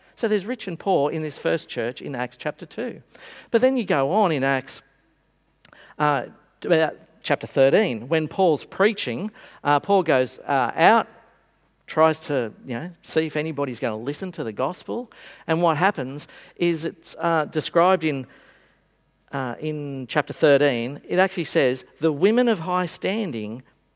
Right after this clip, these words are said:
and the leading men of the city drove them out." They caused persecution and suffering and chased Paul and his message out. Luke, who wrote Acts, specifically said, "It's these rich people with influence rejected the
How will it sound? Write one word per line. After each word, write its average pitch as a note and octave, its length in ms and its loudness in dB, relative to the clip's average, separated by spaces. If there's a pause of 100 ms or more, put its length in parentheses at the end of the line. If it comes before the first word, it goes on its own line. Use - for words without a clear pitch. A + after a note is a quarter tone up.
(260)
and D#3+ 120 2
the D3+ 100 2
leading E3+ 500 2
men F3 200 0
of C3+ 140 -2
the B2+ 80 -4
city C3 640 -6 (380)
drove C#3 400 2
them D3 160 -4
out." E3 400 -6 (1300)
They F3 120 2
caused F#3 440 -2
persecution D#3+ 680 -6
and B2+ 140 -8
suffering C3+ 440 -4
and B2 120 -10
chased - 380 -8
Paul C3+ 260 -2
and B2+ 80 -4
his B2+ 160 -10
message B2 340 -10
out. G3 260 -8 (1300)
Luke, D#3 400 0 (120)
who B2 120 -6
wrote A2 280 -4
Acts, A2+ 420 -4
specifically D#3 560 -4
said, G3 240 0
"It's E3 100 -2
these F#3+ 200 2
rich A3+ 280 0
people C3 280 -2
with C3+ 120 -2
influence C3 520 -2
rejected C#3 480 -4
the D3+ 60 -6